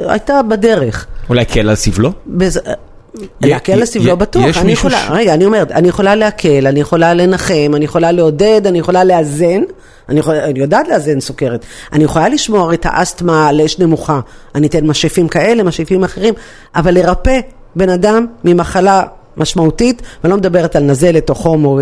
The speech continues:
Speaker 1: כאלה דברים, לרפא בן אדם ממחלה משמעותית, הרפואה ה-, ש-, של, של הקליניקה הראשונית, היא לא מצליחה לרפא.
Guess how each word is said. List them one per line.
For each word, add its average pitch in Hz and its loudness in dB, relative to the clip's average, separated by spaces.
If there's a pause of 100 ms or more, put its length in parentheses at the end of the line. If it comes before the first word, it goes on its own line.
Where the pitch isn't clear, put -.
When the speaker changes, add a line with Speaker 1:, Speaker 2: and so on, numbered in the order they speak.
Speaker 1:
כאלה 143 0
דברים, 160 -2 (320)
לרפא 165 2
בן 196 2
אדם 175 0
ממחלה 160 0
משמעותית, 160 -4 (240)
הרפואה 180 0 (300)
ה-, 147 2 (440)
ש-, - -16
של, 156 -6
של 151 -4
הקליניקה 202 0
הראשונית, 175 -2 (420)
היא 165 0
לא 165 2
מצליחה 139 -4
לרפא. 120 -8